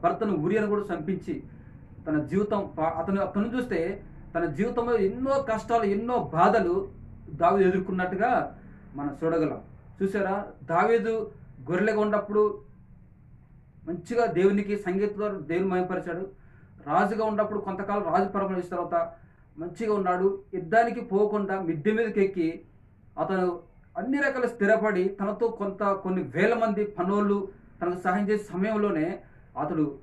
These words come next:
బత్షెబతో పాపం చేసి తన భర్త ఉరియను కూడా చంపించి తన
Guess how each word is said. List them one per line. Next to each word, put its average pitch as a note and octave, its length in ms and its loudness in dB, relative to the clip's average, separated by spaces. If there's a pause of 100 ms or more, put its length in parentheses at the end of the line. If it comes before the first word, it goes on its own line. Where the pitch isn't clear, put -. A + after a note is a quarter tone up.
(160)
బత్షెబతో G#3 560 0 (100)
పాపం F3 300 2
చేసి D#3+ 240 -4 (120)
తన D3 100 -2 (120)
భర్త D#3+ 360 -2
ఉరియను G3 300 4
కూడా F3 180 4 (420)
చంపించి D#3+ 480 -2 (260)
తన D#3 100 -2